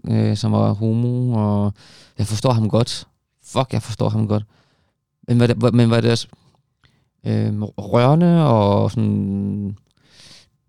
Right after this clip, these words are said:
almenmenneskeligt og sådan, mm, kært.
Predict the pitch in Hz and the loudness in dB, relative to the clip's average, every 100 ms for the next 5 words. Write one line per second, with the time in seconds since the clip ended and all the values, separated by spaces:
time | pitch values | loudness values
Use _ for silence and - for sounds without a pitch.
0 | _ _ 135 143 135 107 101 107 98 - | _ _ 4 6 6 4 2 -4 -4 -8
1 | - 104 101 107 101 101 107 _ _ _ | -4 -4 -2 -2 -2 -6 -10 _ _ _
2 | _ _ _ _ _ _ _ _ - 110 | _ _ _ _ _ _ _ _ -8 -2
3 | 110 107 107 104 104 _ _ _ _ _ | -2 -2 -4 -6 -10 _ _ _ _ _
4 | _ _ _ - - - - - | _ _ _ -10 -4 -2 -4 -12